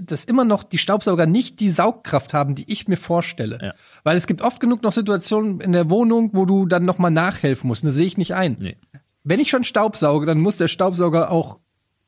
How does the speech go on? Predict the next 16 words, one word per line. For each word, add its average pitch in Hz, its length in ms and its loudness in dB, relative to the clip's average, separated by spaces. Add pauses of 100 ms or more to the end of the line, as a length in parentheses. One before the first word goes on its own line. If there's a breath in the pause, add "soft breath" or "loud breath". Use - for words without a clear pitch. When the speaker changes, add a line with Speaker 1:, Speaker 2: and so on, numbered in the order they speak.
(220)
Speaker 1:
staubsaugen. 117 720 -2
Speaker 2:
Ja. 160 280 -4
Speaker 1:
Und, 190 160 0
und 190 400 0
sind 202 140 2
wir 202 80 2
ehrlich, 151 480 -4
wir 143 100 -2
saugen 151 220 2
ja 143 80 2
nicht 131 160 -2
Staub. - 340 -6 (520)
Speaker 2:
Nee. - 120 -16 (280)
Speaker 1:
Das - 160 0
ist 202 140 2
ja, 160 240 2